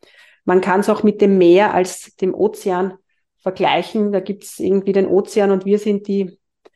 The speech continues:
die Tropfen, die scheinbar getrennt sind, aber sind wir nicht, ja. Es ist alles eine Energie, eine Frequenz. Und ja,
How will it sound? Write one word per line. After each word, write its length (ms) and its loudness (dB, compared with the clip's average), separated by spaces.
die 100 -12
Tropfen, 500 -6
die 380 -4
scheinbar 800 -4
getrennt 500 -4
sind, 220 -2
aber 160 -2
sind 280 -8
wir 120 -4
nicht, 360 -8
ja. 140 -6
Es 100 -10
ist 180 -12
alles 360 -4
eine 320 -2
Energie, 480 -2
eine 160 -4
Frequenz. 720 -8
Und 800 -8
ja, 440 -2